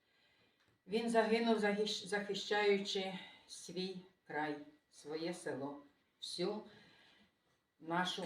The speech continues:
Україну. Що я можу сказати за Романа? Він народився і виріс на одній вулиці з нами. Тому я знаю його з самих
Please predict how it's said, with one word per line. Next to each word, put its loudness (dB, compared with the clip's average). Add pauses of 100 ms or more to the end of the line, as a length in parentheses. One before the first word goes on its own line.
(120)
Україну. -6 (160)
Що 0
я 2
можу -2
сказати 0
за -6
Романа? -6 (720)
Він -2 (640)
народився 4 (320)
і -4
виріс 2 (500)
на 2
одній 0
вулиці -2 (260)
з -20
нами. -4 (1300)
Тому 4
я 6
знаю 2
його 2
з -6
самих 2